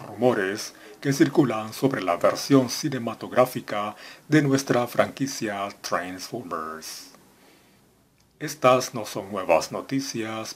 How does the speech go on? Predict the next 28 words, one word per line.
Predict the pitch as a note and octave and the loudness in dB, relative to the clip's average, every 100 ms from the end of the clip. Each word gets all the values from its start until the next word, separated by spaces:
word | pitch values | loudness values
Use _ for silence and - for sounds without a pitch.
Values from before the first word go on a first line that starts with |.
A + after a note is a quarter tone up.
| - | -8
pero | B2 B2+ | -6 -4
te | A2+ | -4
daré | F#2+ F#2+ A2+ | -4 -4 -4
nuevos | G#2+ B2 B2 A2 - | -2 0 0 0 0
datos | A#2 A2 G2 G2 - - - - _ | 0 0 -6 -10 -12 -16 -20 -20 _
sobre | - C3+ - G2+ | 2 2 4 0
lo | G2 | -2
que | - G#2+ | -8 0
viene. | C3+ A2 E2 D#2+ - _ _ _ _ _ _ _ _ _ _ _ | 4 4 2 -12 -16 _ _ _ _ _ _ _ _ _ _ _
Dato | A2+ G2+ F#2+ F2+ | -2 -2 -4 -8
número | A2 A#2+ G2 | -4 -2 2
uno | B2+ B2 A#2+ A#2+ - - - | 2 4 4 4 -2 -16 -12
es | A#2+ - | -10 -10
que | G2+ F2 | -10 -10
Steven | - - C3+ F#2+ E2+ - | -6 0 2 0 -2 4
Caple | C#3 C3+ G2 F2 - | 4 6 4 4 0
junior, | D#3+ B2+ F2 F2+ G#2 - | -2 0 0 0 -2 -6
Creed | - A2 G2 E2+ | 0 2 2 0
dos, | F#2+ A2+ A2 C3 - - - - _ | 0 0 0 -4 -10 -18 -20 -20 _
será | - - B2+ A#2+ - | -4 2 4 4 2
el | C3 B2 | -4 -6
director. | A2+ A#2 A2 - G#2 E2 - - _ _ _ _ _ _ _ _ - | -2 -2 -2 0 0 0 -6 -12 _ _ _ _ _ _ _ _ -6
Dato | A2 G2 - F2 | 0 0 0 -4
dos | G#2+ A2 B2 - - - _ _ _ _ | 2 2 2 -6 -12 -16 _ _ _ _
es | B2+ A#2+ - | -2 -2 -4
que | - F2+ E2 _ - - | -10 -10 -12 _ -2 6
Hobie | C#3+ C#3 G2+ | 6 6 2
Harold, | A2 A#2+ G2+ D#2+ G2+ | 6 6 6 4 2